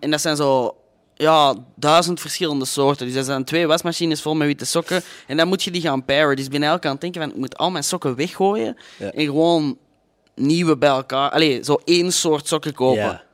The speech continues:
Speaker 2: Ja.
Speaker 1: Dat
Speaker 2: Ja.
Speaker 1: spaart mij twee uur uit of zo.
Speaker 2: Inderdaad, als jij gewoon allemaal dezelfde sokken in je schuif hebt, dan heb je niet die frustratie van: "Oei, dit paar is onvolledig."
Speaker 1: Lifehack.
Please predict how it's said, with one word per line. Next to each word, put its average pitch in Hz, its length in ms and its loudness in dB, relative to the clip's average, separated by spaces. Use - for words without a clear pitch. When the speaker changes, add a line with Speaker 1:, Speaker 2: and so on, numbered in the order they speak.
Speaker 2:
Ja. 107 200 -10
Speaker 1:
Dat 139 120 -4
Speaker 2:
Ja. - 80 0
Speaker 1:
spaart 143 260 2
mij 135 160 0
twee 135 260 0
uur 127 160 0
uit 123 200 0
of 120 80 -10
zo. - 120 -6
Speaker 2:
Inderdaad, 143 580 4
als - 120 -10
jij 151 120 0
gewoon 151 260 2
allemaal 170 340 2
dezelfde 143 280 -2
sokken 165 260 -6
in 147 60 0
je 139 60 0
schuif 147 260 0
hebt, 175 260 -6
dan 135 180 -6
heb 143 100 2
je 151 120 -4
niet 151 140 2
die 143 140 -4
frustratie 131 580 -4
van: 120 300 -2
"Oei, 120 260 0
dit 117 200 -10
paar 123 220 -2
is 113 140 -12
onvolledig." 104 520 -4
Speaker 1:
Lifehack. 139 460 -2